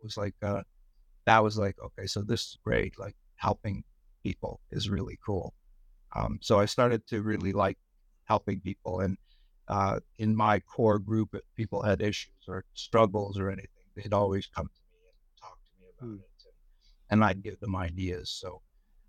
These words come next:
Speaker 1: um, that felt really good. So I picked up the, uh, um, the booklet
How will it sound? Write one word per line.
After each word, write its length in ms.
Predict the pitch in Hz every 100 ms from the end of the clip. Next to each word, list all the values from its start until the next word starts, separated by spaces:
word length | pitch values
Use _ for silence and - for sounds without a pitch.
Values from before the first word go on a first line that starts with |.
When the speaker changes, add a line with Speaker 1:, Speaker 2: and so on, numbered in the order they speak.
| -
Speaker 1:
um, 400 | 95 98 95 95 _ _ -
that 240 | 123 123 - _ -
felt 200 | 123 113
really 300 | 110 104 101
good. 360 | 113 98 92
So 120 | - 110
I 100 | 110 _ _ -
picked 220 | 165 -
up 120 | 135 -
the, 300 | 123 117 110
uh, 280 | 107 104 110 - _ _ _ _ _ -
um, 420 | 110 104 101 85 - _ _ _ _ - _ - - -
the 120 | 117
booklet 480 | 104 110 - -